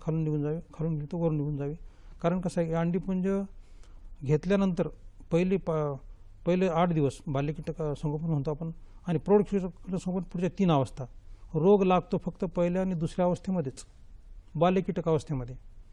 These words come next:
आणि म्हणून बाल्य कीटक संगोपन वेगळे असतात. आंध्र कर्नाटकमध्ये लायसन, अ, धारक म्हणजे,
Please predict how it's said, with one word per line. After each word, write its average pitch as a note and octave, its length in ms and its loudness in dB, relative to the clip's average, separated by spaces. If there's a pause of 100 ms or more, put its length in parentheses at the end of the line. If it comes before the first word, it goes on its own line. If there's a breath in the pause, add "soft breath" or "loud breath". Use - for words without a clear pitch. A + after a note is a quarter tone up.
(300 soft breath)
आणि F3 140 4
म्हणून F3+ 340 6
बाल्य F#3 260 4
कीटक G3+ 240 0
संगोपन G3 380 0
वेगळे F3 300 4
असतात. D#3 260 0 (680)
आंध्र D#3+ 180 0
कर्नाटकमध्ये F3+ 640 -2 (640 soft breath)
लायसन, F#3+ 580 4 (280)
अ, D3 140 -2
धारक D3 340 4 (300)
म्हणजे, E3 280 -2